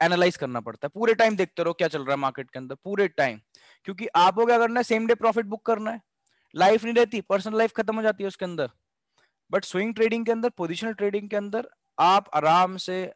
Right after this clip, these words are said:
इन्वेस्ट करो, टारगेट सेट करके रखो, ठीक है। टारगेट अचीव होगा, अपने आप स्टॉक आपका एग्जिट कर लेगा, एग्जिट ले लेगा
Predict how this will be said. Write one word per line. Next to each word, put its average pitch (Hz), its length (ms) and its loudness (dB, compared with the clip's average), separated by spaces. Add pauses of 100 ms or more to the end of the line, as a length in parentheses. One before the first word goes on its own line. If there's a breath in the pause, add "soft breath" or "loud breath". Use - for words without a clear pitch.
(320)
इन्वेस्ट 139 320 -8
करो, 180 260 -10 (380 soft breath)
टारगेट 143 320 2
सेट 147 200 -4
करके 175 300 -4
रखो, 175 320 -6 (260)
ठीक 151 100 -10
है। 156 80 -8
टारगेट 160 340 2
अचीव 175 260 -6
होगा, 175 160 2
अपने 147 240 -2
आप 156 160 0
स्टॉक 156 300 -4
आपका 147 240 -2
एग्जिट 135 280 -6
कर 147 100 -8
लेगा, 143 280 -4
एग्जिट 143 280 -8
ले 147 60 -4
लेगा 143 240 -8